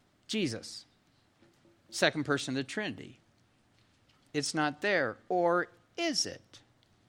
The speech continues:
"He who put his Holy Spirit within them, who led them by the right hand of Moses with his glorious arm."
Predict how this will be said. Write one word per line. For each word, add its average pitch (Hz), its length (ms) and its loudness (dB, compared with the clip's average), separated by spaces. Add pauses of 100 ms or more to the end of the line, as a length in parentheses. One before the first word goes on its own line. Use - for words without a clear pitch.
(1800)
"He 208 140 0
who 185 100 8
put 190 220 6
his 165 100 4
Holy 185 260 4
Spirit 185 380 4
within 190 360 -4
them, 107 360 -6 (1300)
who 190 200 2
led 208 340 8
them 190 200 8
by 180 180 12
the 156 240 8
right 202 640 6 (460)
hand 196 720 4 (640)
of 147 160 4
Moses 185 720 6
with 185 280 10
his 269 680 10 (640)
glorious 240 1000 12 (840)
arm." 110 540 4